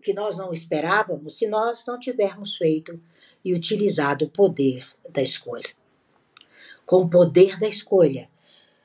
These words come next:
o autocontrole é seu aliado. Ele não é mais um supervisor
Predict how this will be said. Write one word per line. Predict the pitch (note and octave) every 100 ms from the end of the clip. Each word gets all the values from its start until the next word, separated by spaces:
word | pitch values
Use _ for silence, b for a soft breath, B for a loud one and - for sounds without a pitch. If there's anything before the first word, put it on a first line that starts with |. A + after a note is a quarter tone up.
| b
o | E3+ D#3+
autocontrole | E3+ A3 G#3+ G#3 G#3+ G3+ F3+ D#3+ B2+ - _ _
é | -
seu | E3 E3 E3
aliado. | D#3 D#3 D#3+ B2+ B2 - - _ _ _ _ _ _ _ _ _ _
Ele | F3+ F3 F3+
não | F#3 F3
é | F3+
mais | E3 D#3+ D3+ E3 D#3+
um | E3+
supervisor | F3+ F#3 F3 E3 F#3 E3 F#3+ F3 - -